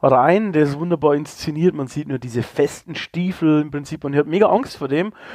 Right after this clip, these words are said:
und dadurch begeht er quasi eigentlich aus Versehen einen Ladendiebstahl.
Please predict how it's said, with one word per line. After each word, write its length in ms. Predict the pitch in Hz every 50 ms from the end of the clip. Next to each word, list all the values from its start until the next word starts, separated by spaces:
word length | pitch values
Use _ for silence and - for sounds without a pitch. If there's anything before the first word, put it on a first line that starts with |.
| - - _
und 220 | - 156 160 -
dadurch 240 | 151 156 175 202 -
begeht 420 | - - 170 160 - - 170 190 190
er 100 | 190 180
quasi 400 | - 165 151 156 165 165 180 -
eigentlich 340 | - 147 170 208 220 - -
aus 160 | 175 160 -
Versehen 520 | - 135 - - - - 180 202 190 170 147
einen 120 | 139 131
Ladendiebstahl. 1040 | 127 127 139 170 160 151 120 - 104 95 - - - - - 90 87 92 98 117 120